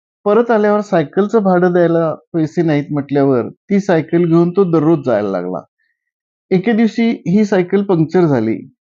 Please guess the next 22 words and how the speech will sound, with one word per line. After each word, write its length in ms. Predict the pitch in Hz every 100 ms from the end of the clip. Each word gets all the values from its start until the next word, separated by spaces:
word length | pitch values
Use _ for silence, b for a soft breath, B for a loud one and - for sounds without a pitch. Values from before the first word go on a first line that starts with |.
| _ _ _ _ -
ती 60 |
पंक्चर 440 | 226 208 190 226 233
काढायला 440 | 226 202 208 208
जिथं 380 | 180 180 196 180
दिली, 460 | 170 151 139 - _ _ -
तिथली 300 | 180 190 214
तिसरी 440 | 214 196 208 233
सायकल 320 | 233 190 180
घेऊन 320 | 175 170 170 170
तो 100 | 202
ऑफिसला 460 | 147 135 117 107
गेला. 280 | 101 85 80 _ _ _ _ _ _ _ _
आता 220 | 156 160
दोन 400 | 190 165 185 226
सायकलचे 560 | 226 202 185 180 185 208
भाडे, 560 | 196 185 160 135 98 - _ _
पंक्चरचे 560 | 175 160 165 202 202 202
पैसे 680 | 208 180 180 165 113 - 139
आणि 160 | 165
पॅडल 460 | 180 165 160 185 185
दुरुस्तीचा 440 | 180 175 175 175
खर्च 400 | 185 208 190 175